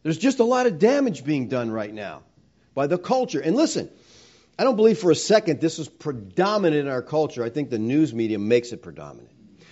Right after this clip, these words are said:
I think most of America is repulsed by most of this stuff, but we don't know it 'cause we only hear the megaphone, you know, the liberals out there pushing the agenda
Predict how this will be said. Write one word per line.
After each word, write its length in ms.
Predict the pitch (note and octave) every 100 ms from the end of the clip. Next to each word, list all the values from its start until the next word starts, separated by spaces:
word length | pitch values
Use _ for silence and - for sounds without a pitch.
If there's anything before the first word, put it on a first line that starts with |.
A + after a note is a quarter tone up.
| -
I 100 | D3
think 160 | F3+
most 360 | B2+ D#3+ A3 A3
of 60 | D#3
America 380 | C#3 C#3+ C3+
is 140 | C3 G#2+
repulsed 720 | A#2+ A#2 - A#3+ E3 A#2+ - _ _
by 180 | B2+ B2+
most 320 | A#2+ E3+ F#3
of 80 | F3
this 180 | E3 E3
stuff, 360 | - F3 F3+ - _ _ _ _ _ _ _ _ _
but 120 | C3+
we 120 | C3+ G#3+
don't 240 | G#3 E3
know 160 | G3 F#3+
it 100 | -
'cause 160 | C#3+
we 140 | A#2+ C#3+
only 240 | D#3+ E3+
hear 140 | D#3
the 100 | D3
megaphone, 880 | A#2+ B2 E3 D#3 C3 - A2+ G#2 G#2 - _ A2 G#2+
you 120 | G#2+ B2
know, 260 | A2+ A2 - _
the 260 | A#2 G#2 G2+ B2+
liberals 760 | A2 B2 F#3 D3 D3 B2+ A#2
out 280 | C#3+ C3+ C#3
there 160 | C3+ C3
pushing 440 | - F#3+ F3 E3
the 140 | D3
agenda 640 | B2+ G2 D3 D3+ C3 A#2